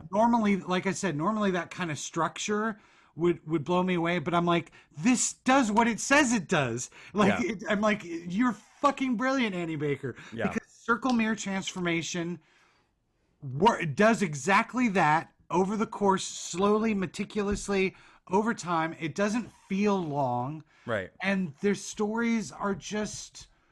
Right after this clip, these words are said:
Speaker 2: I love
Speaker 1: they're
Speaker 2: Circle
Speaker 1: are
Speaker 2: Mirror.
Speaker 1: Uh, I really do. I think it's my second favorite.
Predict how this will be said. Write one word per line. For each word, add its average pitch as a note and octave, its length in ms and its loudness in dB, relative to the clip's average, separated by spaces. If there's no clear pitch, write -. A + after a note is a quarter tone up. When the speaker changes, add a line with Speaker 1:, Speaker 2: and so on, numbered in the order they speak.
Speaker 2:
I D3 100 2
love C#3 200 6
Speaker 1:
they're - 200 2
Speaker 2:
Circle G#3 100 0
Speaker 1:
are A2 40 -2
Speaker 2:
Mirror. G2+ 480 -2
Speaker 1:
Uh, F#3+ 240 -6
I G3 100 2
really G#3 480 2
do. G3+ 160 0
I F3+ 60 2
think G#3 220 -4
it's - 220 -6
my F#3 180 2
second - 720 -6
favorite. B2+ 560 -4